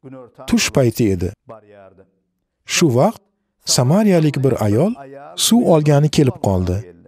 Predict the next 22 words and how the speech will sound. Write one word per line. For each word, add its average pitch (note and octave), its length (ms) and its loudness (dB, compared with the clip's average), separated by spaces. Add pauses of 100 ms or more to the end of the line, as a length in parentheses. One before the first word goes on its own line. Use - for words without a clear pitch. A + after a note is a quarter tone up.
(880)
Iso F3+ 300 2
unga, D#3 420 2 (680)
"Menga F#3 320 2
ichgani F3 460 2
suv C4 340 4
ber", D3 240 4
dedi. F2 240 -2 (1700)
Isoning C#3 440 2
shogirdlari C#3 580 2
esa A3+ 260 0 (360)
ovqat - 360 0
sotib F3+ 340 -2
olish C#3 360 0
uchun A#3 260 0 (280)
shaharga E3 460 0
ketgan D3+ 380 0
edilar. F2+ 360 -2 (1120)
Samariyalik F3 680 2
ayol, A2 300 2 (1200)
"Sen A#3 260 2
yahudiy G3 560 4
bo'lsang, C3 400 2